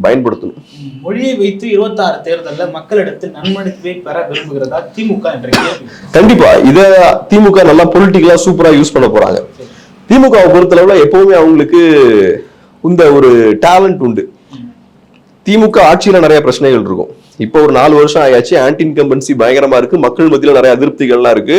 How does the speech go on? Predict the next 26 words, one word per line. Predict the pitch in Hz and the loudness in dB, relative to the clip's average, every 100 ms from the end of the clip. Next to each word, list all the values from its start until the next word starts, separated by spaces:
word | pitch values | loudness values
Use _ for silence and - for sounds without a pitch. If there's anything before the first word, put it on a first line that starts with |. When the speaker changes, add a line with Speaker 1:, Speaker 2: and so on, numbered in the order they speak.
| 202 | -2
Speaker 2:
ம். | - - - - | -4 -20 -20 -2
Speaker 1:
So | 196 | 0
இதெல்லாம் | 185 196 277 226 | 2 4 4 2
வந்ததுன்னா | 208 214 269 277 247 208 165 - | 0 0 2 2 0 0 0 0
அதை | 175 160 | 0 0
டைவர்ட் | 214 277 220 | 0 -2 -2
பண்றதுக்கு | 190 196 214 | -4 -4 -4
நிறைய | 170 175 170 | -2 -2 -2
டாக்டிக்ஸை | - 165 180 | -4 -4 -4
கையில் | 143 131 | -2 -2
எடுப்பாங்க. | 113 98 95 - | -2 -2 -4 -8
Speaker 2:
ம். | - - - - 117 | -16 -20 -20 -6 -2
Speaker 1:
ஒண்ணு | 202 277 | 0 0
இப்ப | 233 208 254 247 | 0 2 0 2
மக்களுக்கு | 254 254 240 208 | 0 0 -2 -4
திமுகவோட, | 226 226 214 196 190 156 - | -4 -2 2 2 2 0 -4
திமுக | 226 226 202 | -6 -2 0
மேல | 170 170 | 2 0
அதிருப்தி | 165 185 196 | 0 -4 -4
இருக்கும்போது, | 160 151 120 101 87 165 202 | -4 -4 -4 -2 -2 -2 -4
Speaker 2:
சரி. | _ - _ _ _ _ _ _ | _ -20 _ _ _ _ _ _
Speaker 1:
திமுக | 233 247 240 208 | 0 2 2 2
மோசம்னு | 190 214 226 | 2 2 2
அவங்க | 202 165 | 2 2
நினைக்கும் | 147 160 156 | 0 0 0
போது | 117 | 0